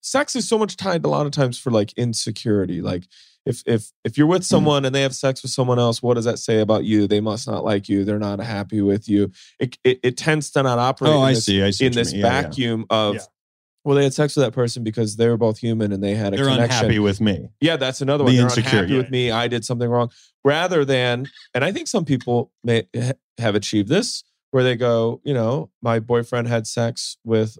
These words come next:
Speaker 1: another woman and, uh, they're both human and they enjoyed doing that with each other. And that does, has no bearing on the intimacy that the two of us have." I think that in our culture, that is uncommon and
Speaker 2: Yeah.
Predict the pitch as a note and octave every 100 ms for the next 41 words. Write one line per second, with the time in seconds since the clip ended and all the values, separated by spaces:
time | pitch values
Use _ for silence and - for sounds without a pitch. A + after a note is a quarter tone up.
0 | - A2 A2 A2 D3 D#3+ C#3+ C#3 - A2+
1 | A2 G#2+ G#2+ G#2+ G#2 A#2 A#2 A#2+ - D#3+
2 | C#3+ B2+ A2+ A2+ A2+ G#2+ G#2 A#2 A2+ A2
3 | B2+ B2+ B2 A#2 A2+ A#2 - A#2+ A#2 G#2+
4 | G#2 G#2+ G2+ A2+ G2+ - _ _ - A2
5 | G#2+ B2+ B2+ A#2+ A#2 A2+ G#2 G2 A2 A#2
6 | A#2+ A2+ - A2+ F#2+ F#2+ - - G2+ F2+
7 | F2 - F2 - - _ _ _ _ _
8 | - B2+ - C3+ B2 - G#2+ - _ _
9 | C3+ D#3 G#3 D#3+ A2+ G#2+ A#2 G2+ - B2+
10 | F3+ F3+ _ _ _ _ B2+ A#2+ G#2+ G#2
11 | G2 - - _ _ _ _ - B2+ C3+
12 | C3 B2 A2 B2 E3+ F3 _ _ - A2+
13 | G#2+ G#2 A2+ F#2+